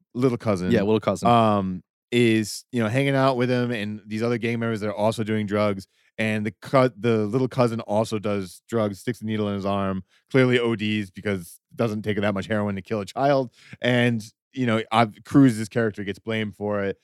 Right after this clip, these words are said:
Speaker 1: and is ostracized from the family.
Speaker 2: Well, it was his fault.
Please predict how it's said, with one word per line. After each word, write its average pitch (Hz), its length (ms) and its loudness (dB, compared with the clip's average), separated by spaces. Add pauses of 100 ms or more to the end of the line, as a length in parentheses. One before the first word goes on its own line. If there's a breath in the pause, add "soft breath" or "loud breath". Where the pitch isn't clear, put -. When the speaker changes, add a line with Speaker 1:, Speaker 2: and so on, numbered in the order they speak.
(140)
Speaker 1:
and 107 160 -4
is 98 120 -6
ostracized 90 640 -2
from 90 100 -4
the 87 80 -4
family. 92 560 -2
Speaker 2:
Well, 98 240 -2
it 104 140 0
was 85 200 -2
his - 120 -16
fault. - 260 -16